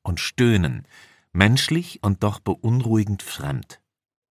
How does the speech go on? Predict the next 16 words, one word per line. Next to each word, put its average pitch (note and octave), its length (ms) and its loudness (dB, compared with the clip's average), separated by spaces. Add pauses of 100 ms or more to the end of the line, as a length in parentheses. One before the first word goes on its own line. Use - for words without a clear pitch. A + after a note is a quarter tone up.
(960)
Dazu F2+ 340 0
Brüllen A2 500 4
und F2+ 220 -4
Kreischen, G2 760 0
alles F#2 360 0
andere B2 320 2
als C#2+ 220 -2
menschlich E2 580 -2
und D2 220 -10
absolut G2+ 460 2
furchterregend. D#2 920 -6 (1080)
Die F#2 280 2
akustische C3+ 640 0
Untermalung G2 680 4
eines F#2 380 -2
Kampfes, F#2+ 680 0